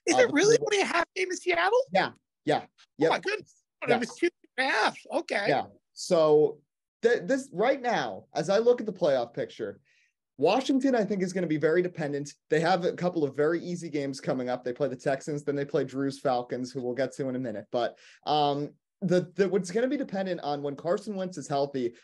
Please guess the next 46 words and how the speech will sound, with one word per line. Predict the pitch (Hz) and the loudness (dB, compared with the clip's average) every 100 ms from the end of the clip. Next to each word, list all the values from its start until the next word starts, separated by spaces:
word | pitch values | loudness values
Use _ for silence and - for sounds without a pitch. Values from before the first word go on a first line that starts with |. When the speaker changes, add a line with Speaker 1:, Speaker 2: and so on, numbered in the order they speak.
| - | -2
Speaker 2:
what | 151 156 | 0 4
they | 156 139 | 4 4
do. | 147 104 - _ - | 2 0 -4 _ -4
Because | 156 | 0
I | 185 220 | 2 2
truthfully | - 262 262 254 240 | 2 -4 -4 -6 -6
believe | 202 175 175 147 120 _ _ _ | 0 0 2 0 -4 _ _ _
Taylor | - 175 226 196 | 0 2 4 2
Heinicke | 185 202 196 | 2 -2 -4
is | 185 170 | -2 -2
the | 170 | -2
quarterback. | 147 175 165 147 139 - | -4 -2 -2 0 -2 0
They | 147 | -2
can | 143 160 | -2 -4
have | 156 151 | -4 -4
a | 151 | -6
chance | - 151 151 | -6 -8 -6
to | 143 | -6
make | 139 127 | -6 -6
the | |
playoffs. | 120 147 131 120 | 0 2 2 -2
Carson | - 156 160 151 | -4 -4 -2 -4
Wentz | 147 135 | -4 -6
is | |
the | 120 | -8
quarterback. | 135 147 131 127 123 _ _ - | 0 2 4 0 -2 _ _ -2
They | 170 | 0
don't | 170 | 2
have | 160 143 | 0 -2
a | |
chance | - 139 127 | -4 -8 -6
to | 131 | -8
make | 117 - | -8 -4
the | |
playoffs. | 139 117 90 - - _ _ | -2 -2 -4 -14 -20 _ _
So, | - 202 175 170 156 _ _ - | -2 4 4 4 0 _ _ 0
but | 190 | 4
I | 262 | 4
look | 269 285 | 4 2
at | 226 | 2
the | 208 | 0
picture | 202 185 202 | 0 -4 -2
right | 156 147 127 | 0 0 0
now, | 135 139 | -4 -6
and | 131 123 | -6 -2
realistically, | 175 160 147 - 170 170 170 | -2 0 -2 -2 -6 -2 -2